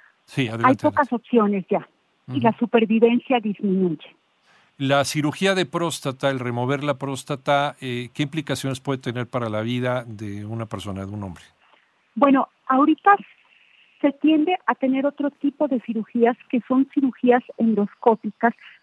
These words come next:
Speaker 2: para la hiperplasia prostática benigna.
Speaker 1: Ujú.
Speaker 2: Y son cirugías que realmente son muy rápidas, que dañan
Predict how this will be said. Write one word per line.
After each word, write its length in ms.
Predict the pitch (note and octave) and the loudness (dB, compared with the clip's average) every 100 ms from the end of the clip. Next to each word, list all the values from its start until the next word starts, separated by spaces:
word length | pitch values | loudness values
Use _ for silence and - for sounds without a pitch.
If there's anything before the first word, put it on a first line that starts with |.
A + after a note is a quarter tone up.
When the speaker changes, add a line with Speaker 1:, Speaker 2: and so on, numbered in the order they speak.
| _ | _
Speaker 2:
para 220 | - B3+ C4 | 2 4 4
la 140 | B3+ | 2
hiperplasia 640 | A#3 G#3 - A#3 A3+ C4 | -2 -6 -6 -2 -2 -2
prostática 640 | A#3 G#3+ - G3+ A3 - | -6 -10 -4 -4 -2 -6
benigna. 460 | F#3+ G3 G3 E3+ D#3 - | -4 0 0 0 -4 -4
Speaker 1:
Ujú. 380 | A#2+ G#2 B2 F3+ _ _ | -6 -4 -8 -12 _ _
Speaker 2:
Y 80 | D4 | 0
son 240 | E4 D#4+ | 4 4
cirugías 500 | F#4 E4 - C#4+ D4 - - - | 2 0 2 4 4 2 -14 2
que 120 | B3+ | 2
realmente 760 | B3 C4+ C#4+ C4+ C4 - D4 - _ | 4 4 4 2 2 2 0 0 _
son 160 | - B3+ | -2 2
muy 140 | C4 | 2
rápidas, 500 | A#3 A#3 A#3 C4 D4 E4 - _ _ - _ _ _ _ _ _ - | 4 2 2 2 2 0 -14 _ _ -20 _ _ _ _ _ _ 2
que 340 | C#4 C4 C4 _ _ _ | 6 6 2 _ _ _
dañan 600 | A3 C#4+ C#4+ C4+ D4+ | -4 0 2 0 -2